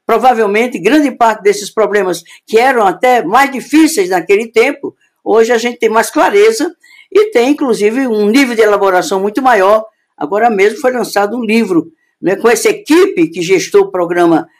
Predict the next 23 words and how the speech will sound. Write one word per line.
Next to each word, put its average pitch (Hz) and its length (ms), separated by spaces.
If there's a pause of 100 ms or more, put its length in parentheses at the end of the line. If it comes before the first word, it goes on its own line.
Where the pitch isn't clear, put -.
(280)
eh, - 360
o 170 120
projeto 170 600
Tarifa 196 420
Zero, 214 420 (500)
né, 202 220
e 226 80
que 233 160
vem 196 640 (200)
alimentando 247 600
esse 233 160
debate 214 520
até 226 520 (140)
em 196 100
países 202 720 (360)
além 202 340
do 185 100
Brasil 196 640
e, 202 460
e - 20
no 226 100
Brasil 202 380
inteiro, 226 560